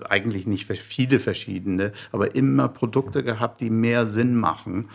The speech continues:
Und bin jetzt wirklich angekommen, dass der Firmensinn, die Haltung, unser Antrieb, das richtige Tun, um richtig gute Schokolade zu machen, so integriert ist in unserem Businessmodell, dass es auf einmal dann auch wirklich Sinn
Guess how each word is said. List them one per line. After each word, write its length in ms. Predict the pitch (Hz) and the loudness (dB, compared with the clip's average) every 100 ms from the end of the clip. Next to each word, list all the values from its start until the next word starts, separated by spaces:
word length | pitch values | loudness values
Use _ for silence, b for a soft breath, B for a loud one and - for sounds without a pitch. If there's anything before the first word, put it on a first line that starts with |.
| B B | B B
Und 160 | 98 | 0
bin 140 | 107 101 | 0 2
jetzt 260 | 107 - | 0 0
wirklich 340 | 123 113 110 101 | -2 -2 -4 0
angekommen, 720 | 107 123 123 131 127 123 117 | 2 0 0 2 2 2 0
dass 160 | 110 | -2
der 160 | - 104 | -2 -4
Firmensinn, 880 | - - 139 160 147 113 104 101 98 | -4 2 2 2 0 -2 -2 -4 -4
die 140 | 98 | -4
Haltung, 540 | 95 110 123 - 101 95 | 0 2 2 -2 -4 -4
unser 240 | 92 95 | -4 0
Antrieb, 500 | 101 131 - - 98 | 2 2 -2 -6 -8
das 200 | - - | -8 -8
richtige 320 | 110 - 104 101 | -6 -6 -6 -4
Tun, 380 | - 123 110 B B B | 0 2 0 B B B
um 140 | 113 | 0
richtig 280 | 107 113 110 | 0 0 -2
gute 220 | - 101 | -6 -6
Schokolade 480 | 104 110 107 123 135 | -4 -2 4 4 4
zu 120 | - | -2
machen, 280 | 104 98 104 | -2 -2 0
so 160 | 101 147 | 0 2
integriert 600 | 143 131 104 120 143 - | 2 0 -2 0 0 0
ist 280 | 107 120 - b b b - | -6 -6 -12 b b b 0
in 260 | 139 139 | 4 4
unserem 540 | - 131 117 113 104 107 | 4 2 2 -2 -2 2
Businessmodell, 800 | 196 - 147 - - 95 90 98 | 2 2 -2 -4 -6 -2 -2 -2
dass 140 | 110 | -6
es 80 | 110 | -8
auf 120 | 107 | -8
einmal 260 | 120 123 120 | -4 -2 -2
dann 300 | 110 110 135 | -2 0 0
auch 200 | 131 107 | 0 0
wirklich 380 | 117 117 101 - | -2 -2 -8 -2
Sinn 240 | 107 104 | 0 0